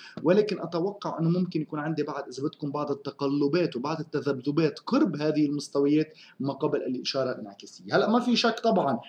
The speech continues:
لنلغي هذا السيناريو الهابط بدي اشوف اغلاق فوق مستوى دي اللي هو خط المقاومه، فوق مستوى ال ألف وثلاثمية وخمسين، خمسة وخمسين، واغلاق يومي، شمعه جديه بمجسم ضخم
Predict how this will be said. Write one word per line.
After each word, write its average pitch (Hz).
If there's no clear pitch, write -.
لنلغي 214
هذا 214
السيناريو 208
الهابط 202
بدي 214
اشوف 247
اغلاق 208
فوق 220
مستوى 190
دي 175
اللي 160
هو 170
خط 165
المقاومه، 110
فوق 240
مستوى 247
ال -
ألف 196
وثلاثمية 190
وخمسين، 180
خمسة 170
وخمسين، 160
واغلاق 165
يومي، 196
شمعه 190
جديه 156
بمجسم 175
ضخم 175